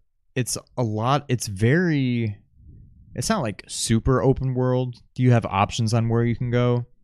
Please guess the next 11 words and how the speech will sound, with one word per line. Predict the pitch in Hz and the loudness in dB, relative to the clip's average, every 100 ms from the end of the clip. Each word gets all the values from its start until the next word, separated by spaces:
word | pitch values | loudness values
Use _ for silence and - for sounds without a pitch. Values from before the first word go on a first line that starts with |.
| _ _ _ _ _ _ _ | _ _ _ _ _ _ _
And | 123 | 2
I | 120 | 4
think | 190 185 | 4 4
you're | 185 | 2
gonna | 147 | 2
kinda | 131 147 143 120 | 0 0 2 2
lose | 104 101 113 151 202 | 0 -2 -2 -2 -2
some | - 127 101 | 0 2 2
of | 90 | 0
that | 76 92 | -2 -4
because | 117 104 117 110 98 - | -4 -2 2 2 0 -2